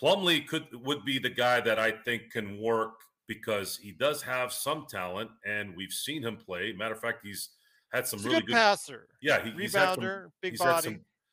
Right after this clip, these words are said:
Speaker 1: he's had some really good games against the Lakers, and f-, for A D, he, A D needs to play power forward. I, I, I think we've gotten to that point now.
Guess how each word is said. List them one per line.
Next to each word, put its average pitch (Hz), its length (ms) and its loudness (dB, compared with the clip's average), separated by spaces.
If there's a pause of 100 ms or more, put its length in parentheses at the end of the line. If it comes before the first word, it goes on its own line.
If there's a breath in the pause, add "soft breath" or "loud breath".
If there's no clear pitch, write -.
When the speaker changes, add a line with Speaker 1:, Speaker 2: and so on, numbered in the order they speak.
(100)
Speaker 1:
he's 117 160 -6
had 147 140 4
some 127 120 -4
really 147 200 -4
good 143 160 -4
games 127 240 0
against 113 280 -4
the 104 60 -8
Lakers, 110 320 -4
and 110 240 -6
f-, - 1120 -20
for 123 160 0
A 147 260 0
D, 131 380 -6
he, 131 260 -10
A 190 160 -2
D 156 260 -4
needs 170 280 -2
to 160 60 -6
play 160 260 0
power 156 260 2
forward. 147 360 -2 (560)
I, 107 80 -2 (240)
I, 110 40 -4 (120)
I - 20 -6
think - 220 -6
we've 165 200 -4
gotten 143 320 2
to 139 120 -6
that 123 300 0
point 123 280 -4
now. 78 160 -10